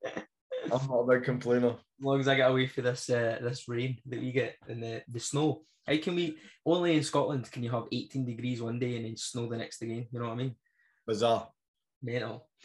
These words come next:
Speaker 2: But, um, to keep us on topic today, we are going to be talking about the stages of change, and we're going to be tapping into a little bit of the emotional cycle of change too,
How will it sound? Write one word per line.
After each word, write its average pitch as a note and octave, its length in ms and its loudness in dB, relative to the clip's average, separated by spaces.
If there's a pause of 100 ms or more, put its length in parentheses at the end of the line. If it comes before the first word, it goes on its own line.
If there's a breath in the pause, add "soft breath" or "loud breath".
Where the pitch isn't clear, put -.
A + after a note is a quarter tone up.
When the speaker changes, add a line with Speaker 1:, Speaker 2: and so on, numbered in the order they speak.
(280 soft breath)
Speaker 2:
But, B2 260 6
um, B2+ 340 4 (420)
to D3 100 2
keep D#3 180 4
us C#3+ 160 6
on C#3 140 4
topic C#3 400 6
today, C3+ 440 2
we C3 140 0
are B2 120 0
going B2 160 -4
to A#2+ 60 -8
be A#2 120 -8
talking A#2+ 480 0
about A#2 420 2 (520 loud breath)
the C3+ 60 -2
stages D3+ 420 4
of C3+ 160 2
change, C3+ 340 4
and B2 80 -2
we're A#2+ 80 -6
going B2+ 120 -4
to B2+ 40 -2
be B2+ 80 -4
tapping B2+ 380 0
into A#2+ 240 0
a - 20 2
little A#2 300 0
bit A#2+ 120 0
of A#2 260 4
the A#2+ 120 4
emotional B2 400 -6
cycle A#2+ 340 -2
of A#2 60 -2
change A2+ 320 -8
too, B2+ 340 -4